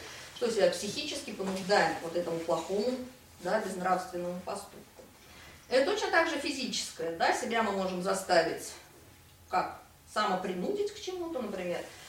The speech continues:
помыть посуду пойти заставить, или пойти бегать с утра, или в спортзал пойти. Это что, физическое будет самопонуждение,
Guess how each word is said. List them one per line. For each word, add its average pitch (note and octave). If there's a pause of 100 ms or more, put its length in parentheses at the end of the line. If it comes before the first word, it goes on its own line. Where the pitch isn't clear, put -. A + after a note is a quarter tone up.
(160)
помыть -
посуду A3+ (380)
пойти F#3
заставить, F3
или C4
пойти F3
бегать G#3+
с -
утра, G3+
или A#3+
в A#3
спортзал F#3+
пойти. F#3
Это E3
что, -
физическое F3+
будет E3+ (1600)
самопонуждение, F#3